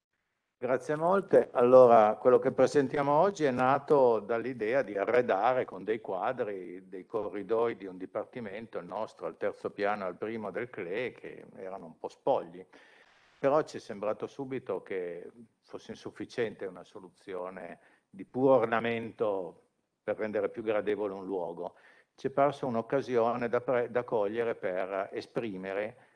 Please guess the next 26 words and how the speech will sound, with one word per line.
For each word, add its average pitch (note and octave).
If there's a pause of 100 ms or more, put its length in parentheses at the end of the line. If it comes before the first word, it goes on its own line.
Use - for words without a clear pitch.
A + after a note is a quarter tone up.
(140)
che B2
cosa B2
si -
fa F#2
in F#2+
questo -
dipartimento, E2+
che A2+
didattica G2
si -
fa, F#2
che G2+
ricerca F2+
si -
fa - (260)
su -
alcuni F#2
grandi F2+
temi, E2
scegliendo A2+
quindi G2+
opere F#2+
di F#2+
arte G#2
figurativa G#2
che F2